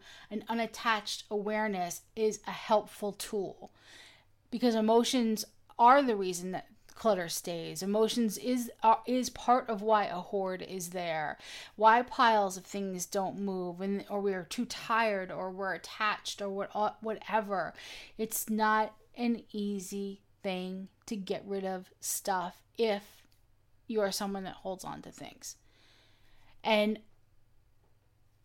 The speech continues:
I encourage everyone to start somewhere. Please, please start.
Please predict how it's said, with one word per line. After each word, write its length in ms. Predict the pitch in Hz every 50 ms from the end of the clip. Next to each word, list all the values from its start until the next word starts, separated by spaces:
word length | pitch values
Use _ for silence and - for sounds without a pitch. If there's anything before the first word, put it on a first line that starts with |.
| _ _ _
I 160 | 220 226 226
encourage 680 | 226 226 233 240 233 - 254 247 240 240 233 226 208
everyone 540 | 214 208 208 208 214 208 208 208 202 202 196
to 320 | - - - - 233 214
start 480 | 185 - - - 214 196 190 - - -
somewhere. 760 | - - 202 190 190 185 185 185 185 180 180 180 180 180 180 - _ _ _ _ _ - _ - -
Please, 340 | - - 262 262 254 247 -
please 300 | - - 247 233 214 -
start. 480 | - - 208 196 190 190 185 - -